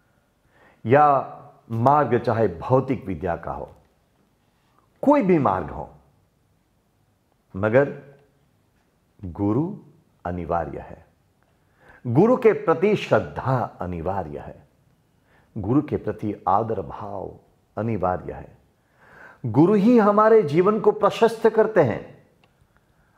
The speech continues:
अंधकारमय जीवन से हमें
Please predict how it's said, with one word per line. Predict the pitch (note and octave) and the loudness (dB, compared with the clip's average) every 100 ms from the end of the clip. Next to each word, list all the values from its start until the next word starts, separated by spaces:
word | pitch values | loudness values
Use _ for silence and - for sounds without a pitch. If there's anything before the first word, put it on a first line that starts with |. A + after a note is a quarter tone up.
| _ | _
अंधकारमय | C3 D3+ C#3+ D3 E3 E3 D#3 D#3 | 2 4 2 4 4 4 0 -2
जीवन | C3 A2+ B2 C3+ | 0 0 2 2
से | B2+ B2+ G#2 - - - _ _ _ _ _ _ _ - | 2 4 4 2 -8 -20 _ _ _ _ _ _ _ -8
हमें | A2 G#2+ F#2+ - | -4 -4 -4 -8